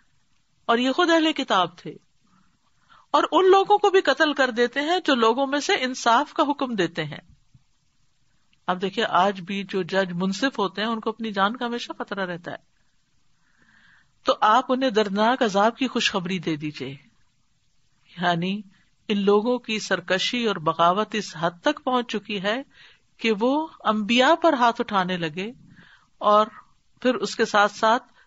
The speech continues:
جو بھی کوئی نیکی کا حکم دے، اس کو بھی ختم کرنے لگے، اور جو انصاف کی بات کرے،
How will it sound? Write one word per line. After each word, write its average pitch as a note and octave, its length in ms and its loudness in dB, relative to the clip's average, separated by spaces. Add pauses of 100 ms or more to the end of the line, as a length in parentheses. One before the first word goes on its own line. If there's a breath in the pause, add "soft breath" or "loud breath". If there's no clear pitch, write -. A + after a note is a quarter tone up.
(120 soft breath)
جو A#3 220 4
بھی D#4 140 6
کوئی D4+ 140 2
نیکی A#3 300 0
کا G#3+ 200 2
حکم A#3 260 -2
دے، C#4+ 80 -2 (380 soft breath)
اس A3 180 0
کو C#4 120 4
بھی D4 100 4
ختم A#3+ 300 0
کرنے F3+ 280 -2
لگے، D#3+ 300 -6 (380 soft breath)
اور G3+ 120 4
جو G#3+ 180 0
انصاف A3+ 500 2
کی C#4 100 0
بات G#3+ 340 2
کرے، B3 200 -2